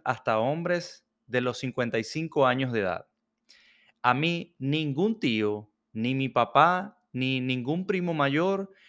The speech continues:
me habló acerca de las etapas de la vida del hombre, me dijo de que el tiempo se pasa rápido.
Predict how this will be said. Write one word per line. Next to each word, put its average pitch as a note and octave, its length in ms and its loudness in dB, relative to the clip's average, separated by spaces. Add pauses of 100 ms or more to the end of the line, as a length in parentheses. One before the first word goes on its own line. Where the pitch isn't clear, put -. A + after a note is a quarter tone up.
(260)
me C#3+ 300 2
habló C#3+ 400 4
acerca E3 500 0
de C#3+ 80 2
las B2 200 0
etapas C3 500 0
de C3+ 100 0
la A#2+ 120 0
vida B2 260 -2
del A2+ 160 -2
hombre, E3 480 -2 (240)
me B2+ 220 0
dijo C#3 340 -2
de B2 160 -4
que B2 80 -6
el G#2+ 140 -6
tiempo C3 360 -4
se A#2 160 -8
pasa A#2 320 -2
rápido. C#3+ 720 -2